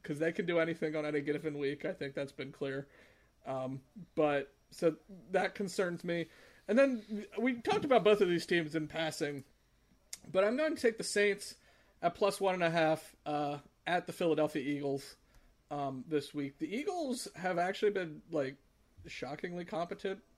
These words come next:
uh, or at least certainly were against the Broncos. They've been running the ball pretty well. Um,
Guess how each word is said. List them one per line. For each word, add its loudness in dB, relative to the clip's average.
uh, 2
or 0
at 2
least -2
certainly -2
were 0
against -4
the -4
Broncos. -4
They've 6
been 0
running 4
the 2
ball 2
pretty 2
well. 2
Um, 4